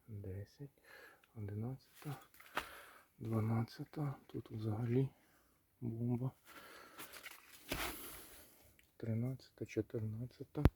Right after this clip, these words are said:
п'ятнадцята. Маленьку не беремо. Шістнадцята,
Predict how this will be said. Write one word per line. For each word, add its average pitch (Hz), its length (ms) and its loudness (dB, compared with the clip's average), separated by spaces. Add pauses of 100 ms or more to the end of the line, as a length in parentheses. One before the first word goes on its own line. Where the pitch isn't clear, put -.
(840)
п'ятнадцята. 127 1120 -2 (320)
Маленьку 117 500 0
не 117 100 -4
беремо. 131 300 -2
Шістнадцята, - 800 -8